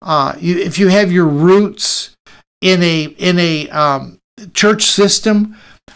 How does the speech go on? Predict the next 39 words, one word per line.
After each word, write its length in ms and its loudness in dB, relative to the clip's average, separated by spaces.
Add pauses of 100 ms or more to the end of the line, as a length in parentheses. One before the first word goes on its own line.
where 340 2 (220)
you 120 2
spent 360 0
a 60 -2
lot 220 0
of 60 -6
time 260 0
pursuing 520 0
the 260 -2
acts 400 -2
of 180 -6
God. 360 -6 (880)
How 80 -2
many 160 2
times 280 0
did 140 -2
you 60 -4
go 160 2
to 180 -2
a 60 -2
prayer 260 -2
meeting 360 0
and 100 -4
the 60 -4
whole 220 0
thrust 440 -2
of 60 -2
the 80 -6
prayer 260 0
meeting 320 0
was 160 -2
to 80 -4
beg 300 0
and 120 -4
plead 280 -2
for 100 -4
God 340 -2
to 60 -2
move, 800 2